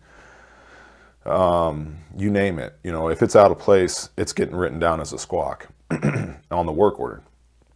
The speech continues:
So go through the whole plane, right? Just like that, and recording squawks for the whole plane. Then once we're done with that, um,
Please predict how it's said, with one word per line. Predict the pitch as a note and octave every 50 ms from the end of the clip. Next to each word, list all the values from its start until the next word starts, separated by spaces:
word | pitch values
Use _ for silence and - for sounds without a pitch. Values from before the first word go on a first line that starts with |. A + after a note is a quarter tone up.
| _ _ - -
So | - - F2+
go | F2 F#2 G2+ G2+
through | G2+ G2+ G2
the | F2+ E2
whole | - A2 A2+ A#2 A#2
plane, | - - G2 F2 E2 E2+ E2+ E2+ F2+ - - _
right? | - E2+ F#2 F#2+ F#2+ F#2 -
Just | - - G#2 - -
like | F#2+ F2+ E2+ -
that, | - F2+ E2+ E2 D#2
and | B1+ E2 E2
recording | E2 D#2+ - - - G#2 G2+ F#2
squawks | - - E2 F2 E2+ E2 - -
for | - F2+
the | E2 D#2+
whole | E2 E2 D#2+
plane. | - - D#2+ D2+ C#2+ D2+ D#2
Then | F#2+ A#2 B2+ C3
once | A#2+ A2+ G2+ - -
we're | G2
done | E2+ D#2+ - - E2+
with | D2+ -
that, | - F2+ E2 E2 E2+ E2 - - _ _ _ _ _ _ _ _ -
um, | E2 E2 D#2+ D#2+ D#2+ D#2 D#2 D#2+ D#2+